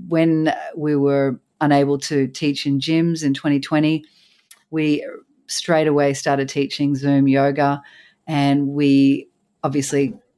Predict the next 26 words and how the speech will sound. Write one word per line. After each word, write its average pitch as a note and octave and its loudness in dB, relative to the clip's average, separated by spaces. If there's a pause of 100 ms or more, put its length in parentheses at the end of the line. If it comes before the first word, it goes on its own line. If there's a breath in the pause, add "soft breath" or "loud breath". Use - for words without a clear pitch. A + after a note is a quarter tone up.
(160)
during D3 4
that C3+ 2
time, C#3 2
it C#3 -4
was C3+ -10
very C3 0 (380)
busy C#3+ 2
and C#3 4
we'd B2+ 0
have, C3 -2
like, C3 -2
fifty C#3 -6
people C3+ -2
online. C#3 2 (420 loud breath)
Um, C3 0
but C#3+ -2
now C3+ 2
it's - -6
changed C3+ 2
and C#3 4
we've C#3 4
just C#3 -4
got - -2
this B2+ -6
sort C3+ -4
of B2+ -8